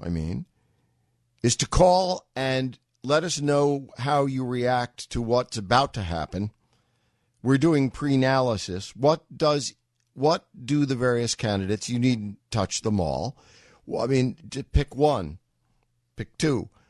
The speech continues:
What do particular candidates need to do tonight?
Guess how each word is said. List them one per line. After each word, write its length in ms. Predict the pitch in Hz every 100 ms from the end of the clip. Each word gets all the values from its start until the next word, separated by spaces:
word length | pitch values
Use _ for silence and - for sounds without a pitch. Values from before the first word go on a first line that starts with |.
| _ _ _ _
What 340 | 123 156 156 -
do 100 | 180
particular 640 | 170 - 160 - 151 143
candidates 640 | 147 131 127 120 123 -
need 400 | 117 120 117 -
to 100 | 113
do 320 | 95 104 98
tonight? 400 | 87 90 80 76